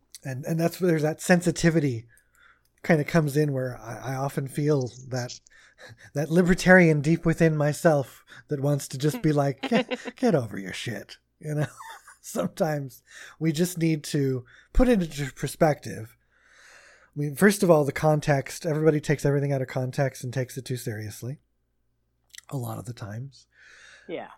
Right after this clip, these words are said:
Speaker 1: But even the stuff that contextually is bad, sometimes you just have to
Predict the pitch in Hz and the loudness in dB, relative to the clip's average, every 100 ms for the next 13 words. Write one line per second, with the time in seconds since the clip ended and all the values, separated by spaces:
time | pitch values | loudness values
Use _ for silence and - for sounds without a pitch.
0 | - 160 160 170 190 190 170 - 175 156 | -14 -2 0 2 2 2 2 0 0 0
1 | 143 147 143 - - _ _ _ _ - | 0 0 0 -6 -20 _ _ _ _ -4
2 | 147 156 - - 143 131 131 143 151 185 | 0 0 -2 -4 -2 -2 -4 -6 2 2
3 | 180 135 120 113 170 208 _ _ _ _ | 2 -4 -4 -6 -6 -8 _ _ _ _
4 | _ _ _ _ _ - - 196 196 190 | _ _ _ _ _ -4 0 2 0 -2
5 | 190 170 165 139 143 - - 143 131 | -2 -4 -4 -4 -4 -6 -4 -4 -4